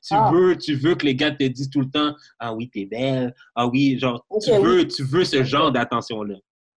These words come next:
Speaker 1: Ok, oui, si les gars essaient de te fuck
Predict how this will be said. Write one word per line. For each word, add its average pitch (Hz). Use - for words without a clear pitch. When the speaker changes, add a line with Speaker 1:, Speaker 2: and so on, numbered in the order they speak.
Speaker 1:
Ok, 233
oui, 240
si -
les 269
gars 262
essaient -
de 220
te 190
fuck 208